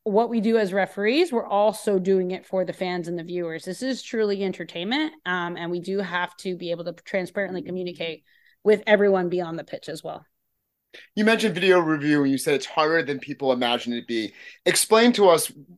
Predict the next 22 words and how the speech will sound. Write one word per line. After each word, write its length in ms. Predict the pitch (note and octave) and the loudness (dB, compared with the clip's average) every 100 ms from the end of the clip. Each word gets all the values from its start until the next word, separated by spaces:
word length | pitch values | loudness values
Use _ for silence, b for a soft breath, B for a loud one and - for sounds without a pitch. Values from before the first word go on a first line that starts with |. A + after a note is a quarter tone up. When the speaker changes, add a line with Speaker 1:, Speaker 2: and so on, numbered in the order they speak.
| _ | _
Speaker 2:
what, 320 | - C#3+ F#3+ F#3+ | -10 2 2 4
what 160 | A#3+ | 6
don't 180 | C4+ B3+ | 6 6
we 120 | A3 | 4
understand 500 | F3+ E3+ C#3+ D#3+ D3 | 2 2 -2 -2 -2
about 260 | C#3 C3 A2+ | 0 0 -2
video 280 | B2+ B2 B2 | -2 -2 -2
review 480 | A#2 B2+ B2+ A#2 | -4 -2 -2 -2
if 120 | A2 B2+ | -4 -2
you're 140 | B2 | -2
an 60 | A#2+ | -2
analyst 500 | C3 C3+ B2+ B2 B2+ | -2 0 0 0 -2
or 80 | |
if 80 | A#2 | -4
you're 140 | A2+ G#2+ | -4 -4
a 20 | |
fan? 400 | A2 G2 F2+ - _ _ _ _ _ - | -2 -4 -6 -12 _ _ _ _ _ 2
Speaker 1:
Um, 280 | D4+ E4 D#4 | 6 8 8
I 160 | D#4 | 8
think 280 | F4 A4+ - | 8 4 2
kind 200 | - | 4
of 80 | G4 | 6